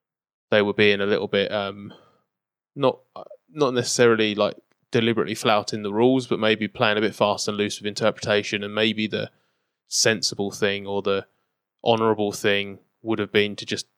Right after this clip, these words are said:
do a precautionary test again once Lance was at the track, um, just because these protocols are serious and strict and exist for a reason. So I can see the logic that they're trying to employ,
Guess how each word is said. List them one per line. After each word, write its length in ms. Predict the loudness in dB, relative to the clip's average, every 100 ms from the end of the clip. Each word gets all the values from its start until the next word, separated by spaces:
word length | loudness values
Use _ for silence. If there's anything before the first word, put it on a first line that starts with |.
| _
do 200 | 2 2
a 40 |
precautionary 680 | 0 -4 -2 -2 -2 -2 -2
test 480 | 0 0 0 -4 -6 -4
again 580 | 0 2 0 -4 -10 -4
once 360 | -2 -2 -4 0
Lance 360 | 0 0 -4
was 400 | -6 -2 -2 -2 -4
at 120 | -4 -4
the 80 |
track, 460 | -2 0 0 -4 -18 _ _ _ _ -4
um, 500 | 2 2 0 -6 -16 _ _ -8
just 160 | -6 -6
because 320 | -6 -6 -4
these 420 | -4 -2 -4 -6 _ 0
protocols 440 | 0 0 -6 -2
are 60 | 0
serious 560 | 2 4 4 2 -2
and 80 | -4
strict 380 | -2 0 0 -6
and 100 | -8
exist 300 | -6 -6 -2
for 120 | 0
a 40 |
reason. 480 | 2 0 -2 -8 -2
So 340 | 0 2 0 -4 _ _ _ _ _ _ _ -6
I 60 |
can 140 | -2 2
see 540 | 6 6 6 4 -2 _
the 80 | -6
logic 640 | 2 2 2 -2 -6 -16 _ _ _ _ _ _ _ _
that 120 | -2 0
they're 140 | -2
trying 300 | 2 2 2
to 60 | -2
employ, 600 | -2 2 4 2 -2